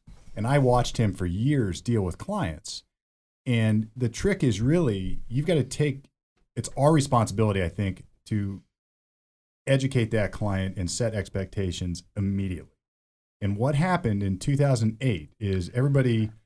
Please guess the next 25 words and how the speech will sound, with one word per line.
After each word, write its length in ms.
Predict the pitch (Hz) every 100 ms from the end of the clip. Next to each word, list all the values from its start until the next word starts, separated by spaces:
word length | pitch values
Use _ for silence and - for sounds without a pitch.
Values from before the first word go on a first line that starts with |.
| _ _ _
all 260 | 107 123 151
the 60 | 151
lawyers 400 | 147 143 139 127
in 80 |
the 60 | 123
pipeline, 600 | 113 117 113 113 104 101
all 240 | 98 123 135
the 60 |
lawyers 560 | 131 120 120 117 113 104
who 100 | 104
were 80 | 98
gonna 160 | 101
go 120 | 95 104
to 60 |
the 80 | 95
big 240 | 95 117 -
firms, 560 | 101 95 92 92 90
and 320 | - 98 107
half 260 | 95 113 135
the 60 | 113
lawyers 280 | 104 110 104
at 120 | 139
the 60 |
big 220 | 98 95 -
firms 500 | 98 95 92 92